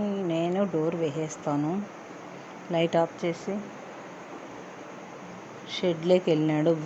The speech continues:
బండి తీసుకొచ్చేకి. మా ఇంట్లో ఒక చిన్న గువ్వ ఉన్నింది కదా, ఆ గువ్వ వెళ్ళిపోయింది. ఎక్కడికి వెళ్ళిపోయింది, ఎక్కడికి వెళ్ళిందో తెలియడం లేదు. ఆ గెడ్లేకేమో వెళ్ళిపోయింది.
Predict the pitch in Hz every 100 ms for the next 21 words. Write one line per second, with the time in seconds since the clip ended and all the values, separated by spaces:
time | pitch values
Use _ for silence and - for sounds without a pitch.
0 | 147 147 156 160 170 170 165 175 147 -
1 | 156 151 175 196 - - - - - -
2 | - - - - - - - - 190 180
3 | 175 170 196 180 185 - 175 180 170 175
4 | 185 175 175 165 170 175 165 165 170 175
5 | 170 175 170 170 170 180 208 208 - -
6 | - - - - - - - - - -
7 | - - - - - 165 180 170 185 175
8 | 170 170 170 165 165 165 156 165 170 170
9 | 175 175 175 175 160 165 165 165 160 156
10 | 170 160 151 151 156 180 180 175 170 160
11 | 156 160 160 156 160